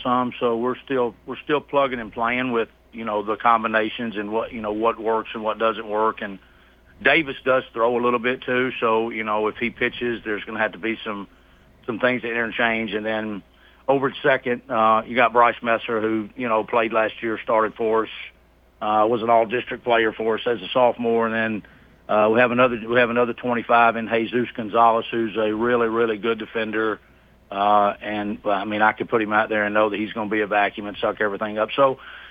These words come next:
you know, as, as, as many as I've got deep at catching, I've only got, you know, I've only got four. I've really only got four infielders that I can interchange. So,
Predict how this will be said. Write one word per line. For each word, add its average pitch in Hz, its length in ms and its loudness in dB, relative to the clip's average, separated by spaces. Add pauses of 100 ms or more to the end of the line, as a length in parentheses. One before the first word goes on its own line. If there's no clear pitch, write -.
(100)
you 147 60 0
know, 139 100 4
as, 123 80 0 (140)
as, 131 180 -4 (180)
as 120 180 -4
many 156 280 2
as 139 120 -2
I've 117 180 2
got 127 360 2
deep 131 260 -4
at - 140 -8
catching, 123 380 -2
I've 123 160 4
only 143 240 0
got, 135 340 4
you 117 80 -10
know, 117 140 2
I've 123 120 4
only 139 240 0
got 135 300 2
four. 139 460 0 (540)
I've 123 140 -2
really 151 240 4
only 139 180 2
got 143 260 4 (100)
four 143 260 2
infielders 113 640 0
that 107 120 -4
I 110 120 4
can 110 140 -8
interchange. 110 680 -2
So, 110 400 0